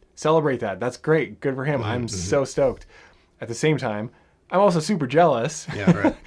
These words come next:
Speaker 1: <laughs> And it's hard not to be like, "Ah, dang, I, I don't wanna make those,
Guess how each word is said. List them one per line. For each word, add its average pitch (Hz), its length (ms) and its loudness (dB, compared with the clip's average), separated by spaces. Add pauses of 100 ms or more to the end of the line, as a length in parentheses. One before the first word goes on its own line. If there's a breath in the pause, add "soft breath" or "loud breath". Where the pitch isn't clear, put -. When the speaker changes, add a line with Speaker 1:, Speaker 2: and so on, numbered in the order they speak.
Speaker 1:
<laughs> - 180 -18
And 151 120 4
it's 156 120 2
hard 151 200 2
not 143 140 0
to 147 60 -10
be 135 80 -6
like, 120 260 -8
"Ah, - 360 -4
dang, 143 400 -2 (760 loud breath)
I, 135 220 0 (180)
I 123 120 -6
don't 135 220 -2
wanna 131 200 -2
make 135 260 -4
those, 113 560 -4